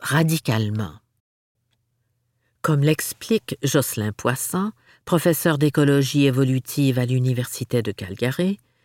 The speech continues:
et qui étudie cette population équine,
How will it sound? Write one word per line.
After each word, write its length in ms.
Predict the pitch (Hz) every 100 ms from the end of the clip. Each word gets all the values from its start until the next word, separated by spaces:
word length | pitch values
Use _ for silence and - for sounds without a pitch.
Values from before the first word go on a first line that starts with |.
| _ _ _ _ _ _
et 120 | 196
qui 220 | 180 185 165
étudie 460 | 143 160 139 151
cette 260 | - 127 -
population 800 | 147 139 147 131 123 - 120 113
équine, 600 | 117 123 - 196 202 208